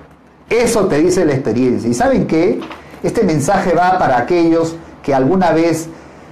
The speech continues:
se han dedicado, o se dedican, probablemente algunos me, me ven, y me dan la razón. Se dan cuenta que por hacer un mal negocio,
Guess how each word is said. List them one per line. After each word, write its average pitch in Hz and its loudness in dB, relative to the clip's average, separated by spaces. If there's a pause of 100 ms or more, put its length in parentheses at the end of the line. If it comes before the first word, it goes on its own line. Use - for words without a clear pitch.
(540)
se - -4
han 185 2
dedicado, 165 2
o 147 2
se 151 0
dedican, 170 2
probablemente 160 0
algunos 165 0
me, 127 -2
me 123 0
ven, 156 0 (300)
y 139 -2
me 135 0
dan 175 0
la 175 2
razón. 113 -4 (120)
Se - -6
dan 156 0
cuenta 175 -2
que 143 -2
por 123 -2
hacer 165 -2
un 160 0
mal 160 0
negocio, 156 0